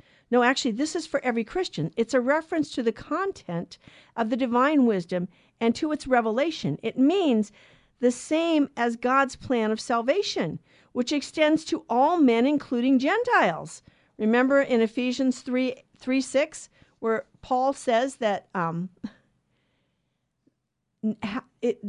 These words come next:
how the Gentiles are fellow heirs, members of the same body, and partakers of the promise in Christ Jesus through the gospel? I-, it's,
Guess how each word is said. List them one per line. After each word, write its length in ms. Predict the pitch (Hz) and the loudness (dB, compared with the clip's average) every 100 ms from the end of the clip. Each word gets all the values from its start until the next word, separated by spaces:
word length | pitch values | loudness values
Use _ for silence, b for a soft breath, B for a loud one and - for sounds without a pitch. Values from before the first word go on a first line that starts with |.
| 202 - | -12 -8
how 300 | 202 262 285 | -2 0 2
the 100 | 277 | 0
Gentiles 800 | 208 262 269 320 - 285 285 285 | -2 0 2 0 -4 -2 -2 -2
are 140 | 226 220 | -4 -4
fellow 500 | - 240 247 294 - | -2 0 2 0 -2
heirs, 500 | 220 220 233 254 - | -2 -2 0 -2 -2
members 560 | 214 214 220 240 302 285 | 0 2 0 -2 -4 -4
of 120 | 226 | -4
the 80 | 233 | -4
same 380 | - 226 247 | -2 -2 0
body, 360 | 214 196 214 269 | 0 0 -2 -2
and 120 | 254 | -4
partakers 760 | - 214 - 226 220 277 370 - b b b | -4 -8 -6 -8 -4 -6 -6 -12 b b b
of 100 | 226 | -2
the 100 | 226 | -2
promise 500 | 226 226 214 294 - | -2 -4 -2 -4 -4
in 80 | 214 | -6
Christ 400 | - 185 226 - | -4 -6 -6 -8
Jesus 420 | 202 185 233 285 | -4 -4 -4 -10
through 260 | - 208 226 | -8 -4 -4
the 80 | 254 | 0
gospel? 680 | 170 165 - - 285 571 _ _ b b b b b b - | -2 -2 -6 0 0 0 _ _ b b b b b b -16
I-, 80 | - _ | -16 _
it's, 240 | 285 277 | -2 -2